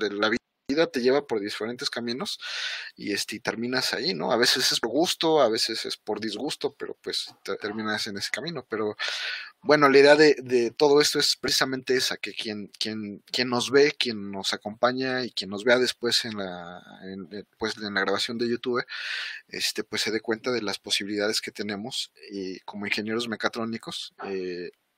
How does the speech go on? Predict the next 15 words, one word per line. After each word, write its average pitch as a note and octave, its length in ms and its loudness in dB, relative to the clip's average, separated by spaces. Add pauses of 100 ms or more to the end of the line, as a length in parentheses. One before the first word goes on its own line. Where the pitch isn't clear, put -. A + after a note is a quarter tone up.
(120)
para, G2 400 4 (160)
pues, G2+ 120 -2
para G2+ 200 2
salir C#3 340 6
por D3 160 4
la B2+ 80 6
vida C3+ 460 6
y G2 160 -4
tener A2 320 -4
cierto A2 320 -4
nivel G2 260 -6
de, F#2+ 220 -6
de A#2 120 -2
éxito, G2+ 340 -4
¿no? C3 140 -8